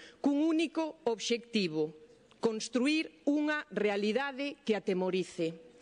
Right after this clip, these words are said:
A idea que vertebra as propostas de resolución que presentamos desde o Bloque Nacionalista Galego emana dunha vontade política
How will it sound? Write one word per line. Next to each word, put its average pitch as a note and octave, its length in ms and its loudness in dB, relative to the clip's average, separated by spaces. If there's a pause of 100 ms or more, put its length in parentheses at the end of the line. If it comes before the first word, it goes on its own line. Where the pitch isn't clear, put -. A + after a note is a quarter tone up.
(600)
A G#3 80 0
idea D4 320 -2
que D4 80 0
vertebra C#4+ 560 -2
as C#4 160 -6
propostas C#4+ 640 -2
de A3+ 80 0
resolución A3 720 0
que C4+ 80 0
presentamos A#3+ 640 -2
desde A3+ 240 0
o G#3+ 80 -2
Bloque C#4 240 -2
Nacionalista A3+ 640 0
Galego B3 560 -2
emana C#4+ 640 -2
dunha D4 320 2
vontade A3+ 480 -2
política C#4 800 -2